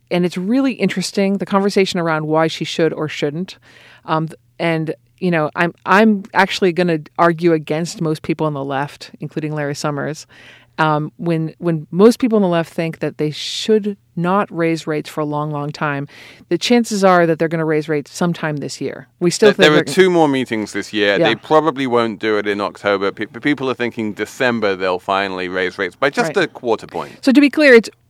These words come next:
Speaker 1: really close to zero right now, and it's been there since two thousand and eight. Let me just describe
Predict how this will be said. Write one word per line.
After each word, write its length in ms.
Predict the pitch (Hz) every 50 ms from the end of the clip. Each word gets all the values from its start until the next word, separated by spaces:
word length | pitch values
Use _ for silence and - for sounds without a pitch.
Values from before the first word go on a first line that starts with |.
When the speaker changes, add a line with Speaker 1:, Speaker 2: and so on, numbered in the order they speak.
| - _ _
Speaker 1:
really 320 | 202 190 190 254 294 320 294
close 200 | - 254 226 -
to 120 | - 185
zero 320 | 170 165 190 196 202 196 196
right 220 | 190 185 185 175
now, 300 | 180 175 165 160 165 156
and 180 | - 160 160 156
it's 100 | 151 -
been 200 | - 180 180 180
there 120 | 165 156
since 260 | 151 - - 170 -
two 200 | - - - 170
thousand 340 | 160 - 139 135 139 147 139
and 100 | 135 123
eight. 200 | 120 - - - _ _ _ - - - - - - - - - - _ -
Let 200 | 113 - 247 269
me 100 | 311 294
just 220 | 247 285 233 - -
describe 680 | - 196 196 - - - 202 180 180 170 170 160